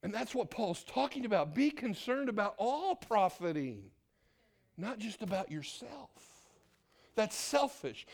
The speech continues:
It's prideful. It's self-centered. When you do it, it needs to be quiet to you.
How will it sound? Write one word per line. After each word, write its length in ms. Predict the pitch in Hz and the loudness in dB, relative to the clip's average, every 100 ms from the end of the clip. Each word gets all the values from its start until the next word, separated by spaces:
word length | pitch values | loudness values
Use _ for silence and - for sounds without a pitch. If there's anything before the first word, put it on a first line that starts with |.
| - | 4
It's 180 | 196 196 | 4 4
prideful. 680 | - - 254 269 - 165 120 - 190 | 0 0 2 2 0 -2 -2 2 2
It's 160 | 190 | 2
self-centered. 1080 | - 262 226 - - 320 294 - 180 120 127 - - - | 4 4 4 0 0 2 2 4 4 4 -4 -16 -16 2
When 220 | 220 214 | 4 6
you 260 | 208 277 | 6 6
do 360 | 220 180 285 220 | 6 4 6 6
it, 220 | 190 - - - _ | 4 0 -10 -20 _
it 200 | 208 208 | 2 4
needs 380 | 202 269 277 - | 6 4 4 -2
to 120 | 233 | -4
be 140 | 180 175 | -4 -4
quiet 760 | - - - 262 269 208 - | -6 -12 -8 -6 -6 -8 -16
to 120 | - 196 | -8 -6
you. 680 | 175 185 226 262 214 110 | -4 -4 -4 -2 -4 -6